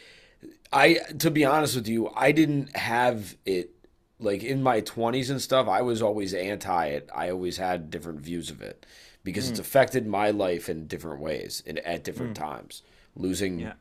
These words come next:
Speaker 1: people to it and having a mother who's attempted twice. And
Speaker 2: Yep.
Speaker 1: then what happened was a, a series of life events, but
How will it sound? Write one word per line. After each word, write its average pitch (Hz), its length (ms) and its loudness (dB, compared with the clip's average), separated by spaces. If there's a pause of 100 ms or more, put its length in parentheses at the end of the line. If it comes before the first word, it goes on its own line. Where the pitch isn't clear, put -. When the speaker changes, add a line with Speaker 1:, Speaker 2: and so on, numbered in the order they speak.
Speaker 1:
people 87 340 -6
to 95 280 -4
it 87 260 -2
and 76 240 -8
having 87 320 -6
a 82 60 -8
mother 82 340 -4
who's 80 160 -8
attempted 78 460 -10
twice. - 420 -10 (560)
And - 120 0
Speaker 2:
Yep. 110 140 0
Speaker 1:
then 113 120 2 (160)
what 110 160 2
happened 135 480 4
was 95 480 0
a, 95 460 0 (440)
a 104 100 4
series 139 540 4
of 110 120 -4
life 120 300 2
events, 104 560 -2
but 95 460 0